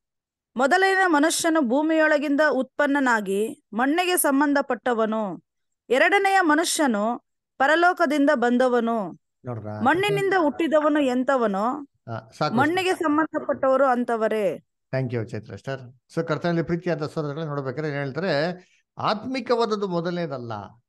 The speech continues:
Speaker 2: ಮೊದಲನೇ ಮನುಷ್ಯ ಆತ್ಮಿಕವಾಗಿ ಸೃಷ್ಟಿ ಮಾಡಿಲ್ವಂತೆ. ಅವರು ಮಾಂಸಿಕವಾಗಿ ಸೃಷ್ಟಿ ಮಾಡಲ್ಪಟ್ಟಂತ ವಾಕ್ಯ ಬಹು ಸ್ಪಷ್ಟವಾಗಿ ಹೇಳ್ತಾರೆ. ಆತ್ಮಿಕವಾಗಿ ಸೃಷ್ಟಿ ಮಾಡಲಿಲ್ಲ ಅಂತಂದ್ರೆ ಆತ್ಮಿಕವಾಗಿ ಸಾಯೋದಕ್ಕೆ ಹೆಂಗ್ ಸಾಧ್ಯ?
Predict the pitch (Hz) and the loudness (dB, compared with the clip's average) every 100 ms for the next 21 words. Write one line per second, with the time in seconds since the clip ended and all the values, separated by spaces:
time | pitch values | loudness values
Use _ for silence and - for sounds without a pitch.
0 | _ - 247 320 320 277 240 214 226 214 | _ -8 -6 -2 -2 -2 -4 -4 -4 -4
1 | 240 285 277 285 277 294 - 240 - 269 | -4 -6 -4 -2 -2 -2 -6 -10 -8 -6
2 | 262 254 240 214 151 113 _ _ _ _ | -4 -4 -6 -4 -8 -8 _ _ _ _
3 | _ _ 190 285 247 196 254 269 175 214 | _ _ -2 0 2 2 2 2 0 -2
4 | 320 254 294 - 269 269 262 - 240 277 | -2 -2 -2 -2 -2 -2 -2 -6 -6 -4
5 | 247 247 233 - 214 208 220 214 220 240 | -4 -4 -6 -8 -8 -6 -4 -4 0 0
6 | 226 247 247 214 - 240 240 233 226 202 | 2 0 -2 -8 -6 -4 -2 -2 -2 -2
7 | 127 - _ _ _ _ - 135 147 143 | -4 -10 _ _ _ _ -10 -8 -4 -4
8 | 139 143 143 139 131 - 139 135 131 127 | -2 0 0 -4 -6 -6 -4 -4 -4 -4
9 | 120 110 101 117 131 151 123 127 113 117 | -6 -8 -6 -4 -4 -6 -6 -8 -8 -6
10 | 135 135 123 120 120 113 107 | -6 -6 -8 -10 -10 -10 -8